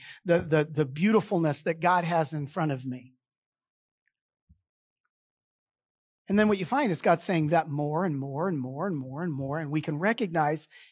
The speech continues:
his voice. And, and our response is what? Yes. And it's, it's a different path for each of us. The result is the same.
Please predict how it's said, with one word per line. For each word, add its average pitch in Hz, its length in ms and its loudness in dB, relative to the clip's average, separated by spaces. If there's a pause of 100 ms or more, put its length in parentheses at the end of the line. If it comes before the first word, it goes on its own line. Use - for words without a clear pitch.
his 214 220 -2
voice. 240 320 2
And, 208 300 4 (160)
and 196 120 4
our 208 140 6
response 269 520 2
is 226 120 0
what? 247 260 4 (1080)
Yes. - 520 2 (1800)
And 254 140 2
it's, 254 140 -4
it's - 180 -4
a 262 40 0
different 349 320 0
path 214 380 2
for 190 160 -4
each 226 220 2
of 165 100 0
us. 156 200 -2
The 226 100 4
result 233 460 4
is 180 140 -6
the 165 100 -4
same. 269 380 0